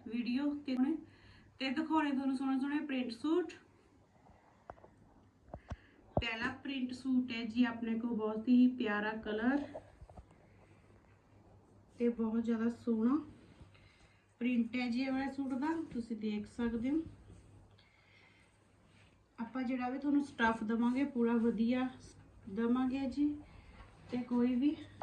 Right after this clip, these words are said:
ਖਰਾਬ ਹੋਣੇ ਵਾਲਾ ਸਟੱਫ ਨਹੀਂ ਦੇਵਾਂਗੇ, ਵਧੀਆ ਕੁਆਲਿਟੀ ਦਾ ਸਟੱਫ ਦੇਵਾਂਗੇ ਜੀ। ਤੁਸੀਂ ਦੇਖ ਸਕਦੇ ਹੋ ਬਹੁਤ ਸੋਹਣਾ ਸਟੱਫ ਹੈ ਤੇ ਬਹੁਤ ਸੋਹਣਾ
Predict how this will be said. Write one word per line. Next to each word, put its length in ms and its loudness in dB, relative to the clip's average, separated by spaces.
ਖਰਾਬ 320 2
ਹੋਣੇ 180 0
ਵਾਲਾ 200 -4
ਸਟੱਫ 400 -6
ਨਹੀਂ 220 4
ਦੇਵਾਂਗੇ, 400 4
ਵਧੀਆ 320 4
ਕੁਆਲਿਟੀ 400 0
ਦਾ 140 0
ਸਟੱਫ 360 -4
ਦੇਵਾਂਗੇ 440 2
ਜੀ। 80 6
ਤੁਸੀਂ 260 -4
ਦੇਖ 260 -2
ਸਕਦੇ 400 -2
ਹੋ 80 0
ਬਹੁਤ 300 2
ਸੋਹਣਾ 240 4
ਸਟੱਫ 460 2
ਹੈ 120 8
ਤੇ 100 10
ਬਹੁਤ 300 8
ਸੋਹਣਾ 220 4